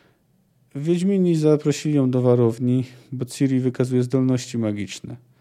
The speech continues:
Niekontrolowane zdolności magiczne.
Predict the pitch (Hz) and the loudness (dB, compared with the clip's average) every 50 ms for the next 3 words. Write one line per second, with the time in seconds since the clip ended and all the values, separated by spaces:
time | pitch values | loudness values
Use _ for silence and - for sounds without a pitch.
0 | _ _ _ _ _ _ _ _ _ _ - - 127 120 135 127 - 147 147 147 | _ _ _ _ _ _ _ _ _ _ -6 -4 -2 0 0 0 4 6 6 8
1 | 147 151 143 123 117 117 117 127 123 120 117 113 117 - - - 123 120 117 110 | 8 8 6 4 4 0 -2 -2 -2 -2 -2 -2 -4 -6 -8 -6 -6 -4 -4 -4
2 | 110 104 107 - - - 123 120 | -6 -10 -12 -12 -16 -16 -16 -16